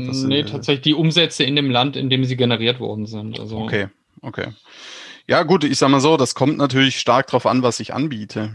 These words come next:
Speaker 1: ja, und, äh, was ich habe. Und unter Umständen ist halt in den U S A da vereinzelt der, der Wettbewerb noch mal deutlich höher,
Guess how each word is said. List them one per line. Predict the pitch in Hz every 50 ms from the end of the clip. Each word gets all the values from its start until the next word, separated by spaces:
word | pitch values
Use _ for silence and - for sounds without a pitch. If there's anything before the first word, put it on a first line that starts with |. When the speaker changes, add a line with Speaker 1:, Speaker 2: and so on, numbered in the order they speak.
| 104 -
Speaker 1:
ja, | 113 110 113 120 123 123 120 113
und, | 117 120 113 110 107 104 -
äh, | - - 120 110 110 107 -
was | - 104 113 - -
ich | 107 -
habe. | 117 117 135 143 139 123 117 110 117
Und | 120 - - - 101 101 120 113 -
unter | - 120 117 113 117
Umständen | 120 123 120 - - 135 131 135 -
ist | 117 117 - -
halt | 120 117 117
in | 117 113 113
den | 110 107
U | 110 113 113 113
S | 110 -
A | 120 110 107 113 131 139 143 143
da | 135 127 127 104 107
vereinzelt | - - - 135 143 139 113 117 - - 120 110
der, | 113 110 110 107
der | - - 107 104 -
Wettbewerb | 131 - - - 147 117 110 107 107 - -
noch | 110 107 -
mal | 110 107
deutlich | 104 104 107 104 107 107 - -
höher, | 113 107 113 131 160 170 165